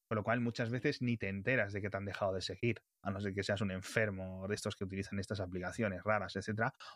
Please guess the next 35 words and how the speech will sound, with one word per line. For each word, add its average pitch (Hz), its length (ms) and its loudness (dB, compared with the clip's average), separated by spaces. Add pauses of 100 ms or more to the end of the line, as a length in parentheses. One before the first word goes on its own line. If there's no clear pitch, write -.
o 113 100 4
te 101 100 0
lo 95 160 2
cruces 127 440 2
entrando 98 320 0
en 92 40 -4
su - 140 -4
perfil 98 560 2
de 92 80 0
vez 95 140 -4
en 95 120 -4
cuando, 101 380 0
lo 92 100 -6
que 90 100 -8
sea, 90 280 -10
¿no? 120 160 -8 (1200)
Entonces, 135 800 2
eh, 113 800 2 (320)
se - 180 0
convierte 139 640 2
en 117 120 2
un 120 120 4
mensaje 127 520 0
que 117 120 -2
tú 123 160 0
lanzas 117 600 0
a 110 100 0
través 101 200 0
de 107 60 -2
un 98 100 -2
proxy, 107 400 -4
que 98 100 -6
es - 160 -6
el 95 120 -4
bot. - 200 -4